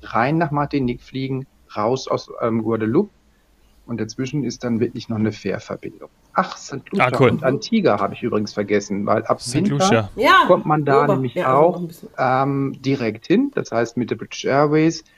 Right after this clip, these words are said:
Speaker 1: über London, aber dann kann man wirklich hinfliegen und in London umsteigen in den Flieger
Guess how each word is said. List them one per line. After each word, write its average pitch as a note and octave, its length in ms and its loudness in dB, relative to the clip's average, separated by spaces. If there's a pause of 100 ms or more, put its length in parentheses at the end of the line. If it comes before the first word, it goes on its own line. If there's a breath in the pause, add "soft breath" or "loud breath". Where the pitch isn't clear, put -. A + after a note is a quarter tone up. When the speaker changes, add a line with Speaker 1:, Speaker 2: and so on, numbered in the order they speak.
(320 soft breath)
Speaker 1:
über A2 260 2
London, D#3 580 4
aber B2 200 0
dann A#2 140 0
kann A#2 120 -6
man A#2+ 140 -2
wirklich - 240 -8
hinfliegen D#3+ 640 0
und B2+ 360 -2
in D3 140 2
London B2 380 0
umsteigen C3 540 0
in B2+ 180 -2
den G#2+ 160 0
Flieger C#3+ 500 -2